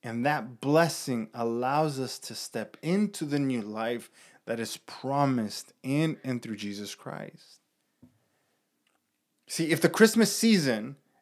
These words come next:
Advent, is an anticipation of the birth of our Savior, then Lent, along with Holy Week, is a time of preparation for the price that must be paid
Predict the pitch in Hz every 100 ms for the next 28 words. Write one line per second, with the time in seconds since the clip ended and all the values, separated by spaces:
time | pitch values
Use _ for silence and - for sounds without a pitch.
0 | _ 147 160 139 127 123 - 147 135 156
1 | 151 147 214 214 - - 190 185 185 151
2 | 147 131 135 110 139 185 196 196 190 185
3 | - 165 151 117 98 - - _ - -
4 | - 135 147 139 143 190 202 - 139 151
5 | 190 190 190 - 196 214 180 127 123 113
6 | - - - 127 143 139 143 170 160 -
7 | - - 214 214 233 160 151 143 156 131
8 | - 127 127 - - 160 190 - 165 131
9 | 139 170 - 170 156 - 156 143 127